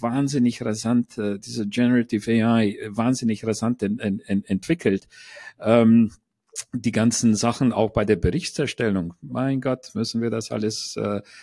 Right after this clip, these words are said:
äh, manuell machen? Glaube ich gar nicht. Ich glaube, dass wir in der Zukunft, äh, Reports automatisch generieren werden, wo, ähm,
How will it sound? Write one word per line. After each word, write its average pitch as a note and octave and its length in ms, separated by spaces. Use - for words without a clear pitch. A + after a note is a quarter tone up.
äh, G#2 260
manuell G#2 380
machen? C#3 360
Glaube G3+ 340
ich F#3+ 100
gar E2+ 180
nicht. - 300
Ich - 140
glaube, G2+ 260
dass G2+ 280
wir G#2+ 160
in G2 100
der G2+ 100
Zukunft, - 560
äh, - 40
Reports G#2 840
automatisch G2+ 600
generieren G2+ 480
werden, G#2 320
wo, G#2 220
ähm, G2+ 320